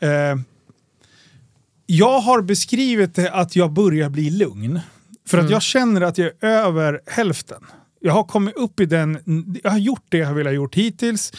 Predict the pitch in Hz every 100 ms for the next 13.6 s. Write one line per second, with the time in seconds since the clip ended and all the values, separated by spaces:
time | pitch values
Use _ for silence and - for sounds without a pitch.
0 | - - - - 131 131 135 131 131 202
1 | 151 123 214 208 165 139 - 127 - 123
2 | 175 233 226 147 139 131 - 131 139 131
3 | 127 131 - 151 131 131 131 120 - -
4 | 165 226 208 - 143 143 131 147 131 135
5 | 131 120 123 - - 127 123 - 120 120
6 | 180 208 - 202 180 190 175 175 165 190
7 | 202 196 196 175 - - - - 117 123
8 | 123 127 - 160 139 135 127 127 - 208
9 | - 151 - 147 143 139 123 175 - -
10 | 185 175 185 - 160 160 160 147 143 -
11 | - 165 165 139 196 226 - - - -
12 | - - _ 131 131 139 156 151 147 135
13 | _ _ - 175 -